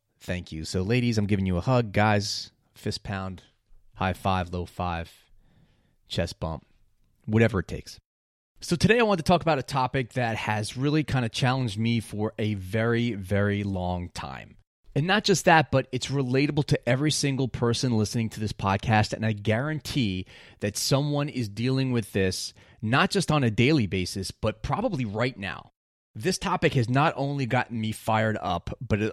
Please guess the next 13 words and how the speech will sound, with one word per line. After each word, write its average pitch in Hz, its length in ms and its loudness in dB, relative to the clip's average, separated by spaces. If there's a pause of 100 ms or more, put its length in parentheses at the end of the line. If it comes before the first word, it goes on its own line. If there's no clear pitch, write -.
also 131 380 4
made 117 340 2
me 107 160 -2
completely 160 680 -4
confused. 101 800 -4 (420)
It's 123 180 -6 (100)
actually 139 440 0
given 127 360 0
me 123 120 0
some 104 300 -4
great 127 380 -2
motivation 117 800 -2 (720)
and 180 380 4